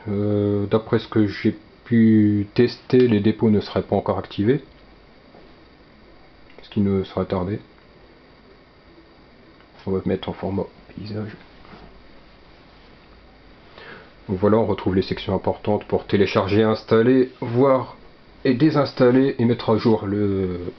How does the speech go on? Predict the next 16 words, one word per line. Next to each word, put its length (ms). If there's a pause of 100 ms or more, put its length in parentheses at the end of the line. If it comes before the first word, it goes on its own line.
(160)
système. 520 (1040)
Donc 100 (120)
on 40
va 140
faire 100 (100)
par 80
exemple 240
un 80
uninstall. 680 (580)
<clears throat> 20 (1120)
Là, 240
les 140
catégories 600
sont 140
bien 140
distinctes. 540